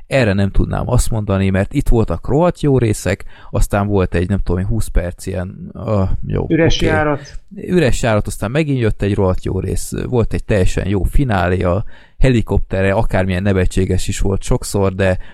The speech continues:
Speaker 1: de azt mondom, hogy teljesen oké, ö, látványos volt meg minden, de, ö, egyébként, hogy, ö, s-, sok,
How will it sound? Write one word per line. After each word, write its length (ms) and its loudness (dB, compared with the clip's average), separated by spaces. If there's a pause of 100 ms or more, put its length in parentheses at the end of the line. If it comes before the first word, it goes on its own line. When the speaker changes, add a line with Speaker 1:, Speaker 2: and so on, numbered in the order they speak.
(140)
Speaker 1:
de 440 2
azt 240 -2
mondom, 180 0
hogy 140 -2
teljesen 420 2
oké, 420 2 (380)
ö, 260 -2
látványos 560 0
volt 220 2
meg 140 -2
minden, 520 -2 (840)
de, 320 -2 (120)
ö, 180 0
egyébként, 460 -2
hogy, 320 -2 (380)
ö, 60 -8
s-, 200 -10
sok, 340 -2